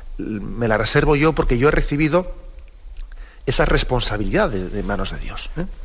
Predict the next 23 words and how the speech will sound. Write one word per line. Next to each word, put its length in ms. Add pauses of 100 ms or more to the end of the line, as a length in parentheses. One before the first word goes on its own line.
(160)
Bueno, 220
pues 140
eso 260 (500)
en 140
cuanto 280
a 40
la 100
preparación 800
remota. 400
La 80
preparación 560
próxima. 560 (1120)
Termina 320
el 80
periodo 400
de, 240 (1160)
bueno, 200
pues 160
de 120
infancia 560
y 100
de 80
adolescencia 760